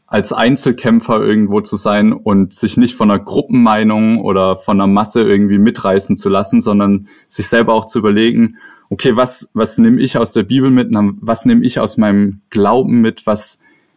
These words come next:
was krieg ich von Gott für mein Leben gezeigt, was ich machen muss, was andere Menschen vielleicht nicht so toll finden oder gar nicht so unterstützen oder vielleicht auch gar nicht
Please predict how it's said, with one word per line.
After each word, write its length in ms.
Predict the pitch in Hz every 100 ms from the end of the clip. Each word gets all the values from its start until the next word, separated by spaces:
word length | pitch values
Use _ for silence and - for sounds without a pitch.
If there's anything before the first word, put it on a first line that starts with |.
| _
was 160 | - -
krieg 180 | - -
ich 160 | -
von 220 | - 117
Gott 160 | 120 131
für 160 | - 104
mein 260 | 104 123
Leben 320 | 117 113 127
gezeigt, 640 | 117 104 - 110 131 131 -
was 160 | 101
ich 220 | - 131 113
machen 340 | 113 - 143
muss, 400 | 143 156 - 110
was 160 | 107 -
andere 300 | 123 131 120
Menschen 340 | 117 117 120
vielleicht 560 | - 113 110 110 - - _ _
nicht 180 | 120 110
so 100 | 120
toll 260 | - 151 175
finden 480 | - 110 117 127
oder 280 | 131 107 104
gar 180 | 113 110
nicht 180 | 113 -
so 100 | 110
unterstützen 720 | 101 98 - 135 - 113 117
oder 220 | 107 101
vielleicht 340 | 98 107 104
auch 240 | 107 104 - _ _
gar 200 | - 110
nicht 340 | 123 113 -